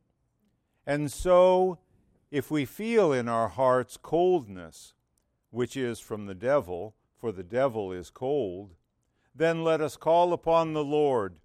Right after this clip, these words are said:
and he will come and warm our hearts with perfect love. Perfect love not only for him, but for our neighbor as well.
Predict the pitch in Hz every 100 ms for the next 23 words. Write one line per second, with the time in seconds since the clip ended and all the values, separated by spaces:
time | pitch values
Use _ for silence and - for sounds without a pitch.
0 | - _ _ - 156 151 170 151 185 196
1 | 196 185 - 180 160 131 101 95 _ -
2 | 143 143 139 175 185 175 156 139 127 110
3 | 139 127 123 - - 127 - - 175 180
4 | 175 - 147 143 131 95 82 82 _ _
5 | _ _ _ _ _ _ - 196 208 233
6 | 196 165 156 170 131 143 147 147 147 151
7 | 151 143 - 135 127 - 175 196 135 107
8 | 113 110 _ _ - 123 127 - 151 165
9 | 170 170 165 165 165 _ _ - 107 107
10 | 110 147 147 110 107 95 90 _ 113 98
11 | 113 123 113 87 71 71